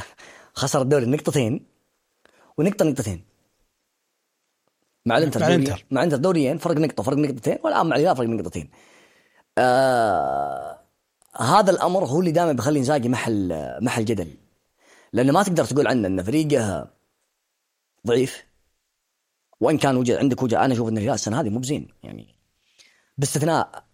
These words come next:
Speaker 1: دقائق
Speaker 2: تفسك.
Speaker 1: أحيانا من المباراة،
Speaker 2: تفسك.
Speaker 1: يعني، آه، الدقائق القادسية، مثل مباراة القادسية اللي كانت في الخبر، كان الهلال كويس.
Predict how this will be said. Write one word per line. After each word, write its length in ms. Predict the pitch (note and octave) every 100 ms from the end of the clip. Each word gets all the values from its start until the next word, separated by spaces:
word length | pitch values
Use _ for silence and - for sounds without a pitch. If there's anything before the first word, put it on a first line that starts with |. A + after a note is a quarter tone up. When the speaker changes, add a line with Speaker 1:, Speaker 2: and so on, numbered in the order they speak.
| _ -
Speaker 1:
دقائق 360 | C3+ D#3+ A#2+
Speaker 2:
تفسك. 100 | A2
Speaker 1:
أحيانا 360 | - B2+ A2+ F2+
من 80 | F2
المباراة، 180 | F#2+ F2+
Speaker 2:
تفسك. 120 | D#2
Speaker 1:
يعني، 280 | D2+ C2 F#2+
آه، 180 | F2 - E2+
الدقائق 260 | C3 D3+ C3+
القادسية، 440 | - B2 - B2
مثل 120 | G2+
مباراة 140 | A#2 A2+
القادسية 300 | G2+ A2 G2+
اللي 180 | F#2+
كانت 160 | F2+ G2+
في 40 |
الخبر، 360 | G#2 G2 E2 - -
كان 120 | F#2+
الهلال 160 | G#2
كويس. 380 | G2 F#2+ F#2 -